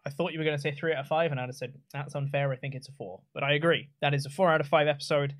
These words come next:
Uh, it wasn't anything hugely blow away amazing. There were some really good moments on this one, but nothing, like, sustained amazing through the whole show. But some very good, solid building stuff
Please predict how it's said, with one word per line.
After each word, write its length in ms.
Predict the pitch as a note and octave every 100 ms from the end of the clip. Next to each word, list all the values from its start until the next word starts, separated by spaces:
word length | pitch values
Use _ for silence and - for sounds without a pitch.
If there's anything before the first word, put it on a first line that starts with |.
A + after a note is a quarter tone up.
| - _ -
Uh, 100 | C3
it 60 | D#3+
wasn't 200 | F#3+ F#3+
anything 440 | E3+ F3 D#3+ C#3+ - _
hugely 580 | - - G#3 G3 - F#3+
blow 360 | C#3 F#3+ F#3+ F3+
away 220 | F3 E3+
amazing. 560 | D#3+ F3 F3+ E3+ F3+
There 100 | D#3
were 40 | D3
some 160 | D#3
really 180 | D#3 D#3+
good 200 | D3 C3+
moments 460 | C#3+ E3+ F#3+ A3 F#3+
on 100 | F#3+
this 180 | G3+ -
one, 220 | A3+ A3
but 160 | -
nothing, 300 | D3 C#3 C#3+
like, 160 | C3 -
sustained 500 | - C#3+ C3+ C3+ C#3 C3+
amazing 420 | B2+ C3+ C#3+ D#3
through 140 | C#3+
the 80 | C#3
whole 140 | C#3
show. 340 | C#3+ E3 F#3 A3 _ -
But 120 | C#3+
some 160 | C#3 C3+
very 320 | F#3 F3 E3
good, 280 | D#3 D3 C#3+
solid 520 | - D3 C#3+ C#3 -
building 400 | C#3 C3 B2+ C3
stuff 400 | - - B2